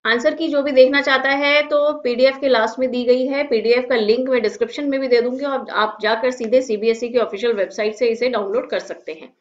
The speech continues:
मैंने भी वहीं से किया है। Second question,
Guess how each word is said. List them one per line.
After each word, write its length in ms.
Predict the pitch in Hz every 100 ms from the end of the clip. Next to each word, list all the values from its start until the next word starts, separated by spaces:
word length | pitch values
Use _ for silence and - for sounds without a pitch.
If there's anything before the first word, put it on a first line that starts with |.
| _ _ _ -
मैंने 220 | 214 240
भी 140 | 262 269
वहीं 200 | 226 220
से 140 | 220
किया 240 | 208 180 170
है। 140 | - _ _ _ _ -
Second 280 | 262 339 320
question, 320 | 214 -